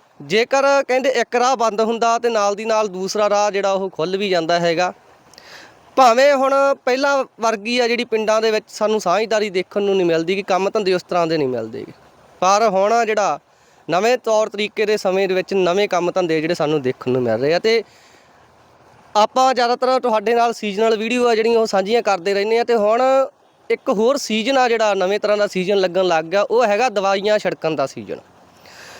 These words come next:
ਪਹਿਲਾਂ ਮਜ਼ਦੂਰ ਭਾਈਚਾਰਾ ਜਿਹੜਾ ਦਿਹਾੜੀ ਤੀਕ ਮਹਿਦੂਦ ਸੀਗਾ, ਹੁਣ ਉਹ ਠੇਕੇ ਦੇ ਉੱਤੇ ਆ ਜਿਹੜਾ ਉਹ ਦਵਾਈ ਛਿੜਕ ਰਿਹਾ ਹੈਗਾ। ਆਪਾਂ ਬਾਈਆਂ ਦੇ ਨਾਲ ਗੱਲਬਾਤ ਕਰਾਂਗੇ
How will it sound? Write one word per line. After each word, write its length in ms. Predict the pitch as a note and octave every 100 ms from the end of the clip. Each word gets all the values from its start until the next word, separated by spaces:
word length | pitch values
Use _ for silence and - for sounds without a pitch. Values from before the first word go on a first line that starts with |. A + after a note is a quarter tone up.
| - - -
ਪਹਿਲਾਂ 200 | B3 D#4
ਮਜ਼ਦੂਰ 360 | C#4+ A3 B3+ B3+
ਭਾਈਚਾਰਾ 540 | D4 B3+ B3+ B3 C4
ਜਿਹੜਾ 420 | C4+ C4+ C4+ C4 - _ - - _ -
ਦਿਹਾੜੀ 280 | A#3+ A#3 A#3
ਤੀਕ 220 | B3+ B3
ਮਹਿਦੂਦ 400 | B3 A#3 A3+ A#3
ਸੀਗਾ, 380 | - A#3+ B3 A#3+
ਹੁਣ 220 | G#3 A#3
ਉਹ 420 | A#3 B3+ C4 A#3+ _ _ _ _ - _ _ _ _ -
ਠੇਕੇ 340 | A#3+ - C#4+
ਦੇ 100 | C#4+
ਉੱਤੇ 260 | C#4+ C4+ C4
ਆ 80 | A#3+
ਜਿਹੜਾ 180 | A3+
ਉਹ 320 | A3+ A#3 A3+ - _ _ - - - _ D#3
ਦਵਾਈ 260 | F3+ F#3+
ਛਿੜਕ 280 | G#3 F3+ -
ਰਿਹਾ 180 | G#3+ G#3+
ਹੈਗਾ। 320 | G#3 G#3 A3 - _ -
ਆਪਾਂ 540 | E3+ - G#3 G#3 G#3 G#3 _ _ _ _ -
ਬਾਈਆਂ 380 | E3 F3 G3 G#3
ਦੇ 60 | G#3
ਨਾਲ 180 | G#3
ਗੱਲਬਾਤ 460 | F3+ F3 F#3 G3 G3+
ਕਰਾਂਗੇ 440 | F#3 F#3 G3+ G3+